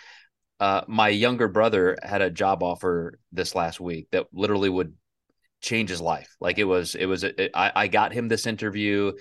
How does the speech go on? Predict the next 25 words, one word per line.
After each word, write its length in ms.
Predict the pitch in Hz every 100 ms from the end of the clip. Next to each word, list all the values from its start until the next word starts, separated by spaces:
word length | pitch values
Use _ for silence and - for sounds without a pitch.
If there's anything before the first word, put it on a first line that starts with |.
| - - _
He 180 | - 98
was 180 | 92 87
grateful, 840 | - 107 107 101 113 104 104 95 - - _ -
but 140 | 107
it 80 | 104
would 140 | 107
have 120 | 101 90
meant 220 | 101 101
a 60 |
relocation, 880 | 92 98 95 90 - 104 - 170 190 _ _ _ _ _ _ -
and 500 | 104 101 98 98 90 92 _ _ _ _
it, 260 | 107 104 - _ -
he 280 | 82 87 120
could 180 | 127 120
not 180 | 113
do 120 | 107 110
that 180 | 104 -
for 180 | 101
his 220 | 95 92 -
children. 880 | - - 135 107 82 80 82 85 87
It 180 | 95
would 180 | 98 101
have 200 | 95 82
completely 600 | - 87 - 104 101 101
disrupted 920 | 87 101 - 95 98 - 113 107 110